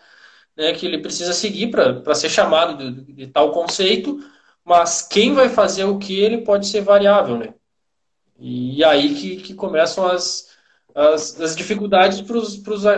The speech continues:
pras equipes pararem isso, né? Eh, uma trap com center, eh, o ângulo que tu vai ter que usar é diferente, uma trap com, com o guarda,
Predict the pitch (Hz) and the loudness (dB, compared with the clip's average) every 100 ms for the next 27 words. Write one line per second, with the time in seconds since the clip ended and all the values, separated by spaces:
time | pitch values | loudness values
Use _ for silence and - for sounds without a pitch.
0 | - 175 - - 170 - 202 196 - 226 | 0 -4 -4 -6 -10 -6 -8 -4 2 4
1 | 190 233 226 220 - 139 131 135 _ _ | 4 4 0 -6 -8 -8 -8 -8 _ _
2 | - 123 135 139 151 143 156 156 156 143 | -14 -8 -6 0 0 2 4 4 2 -4
3 | 120 - _ _ 156 165 190 196 233 277 | -6 -8 _ _ -10 -6 -2 0 0 2
4 | 269 262 - _ _ _ 160 165 170 175 | 2 0 -8 _ _ _ -4 2 6 8
5 | 175 175 175 180 170 196 202 190 - 156 | 8 6 4 4 6 6 4 -2 -4 -2
6 | 147 151 147 143 151 156 143 - 208 185 | -2 -4 -12 0 4 6 4 -2 -2 -2
7 | 180 - 131 127 147 147 - 143 139 139 | -6 -8 -8 0 0 0 -4 -10 -8 -8
8 | 131 131 _ _ - 139 131 131 160 180 | -10 -14 _ _ -8 -6 2 4 6 6
9 | 175 147 139 127 123 | 4 2 0 -2 -6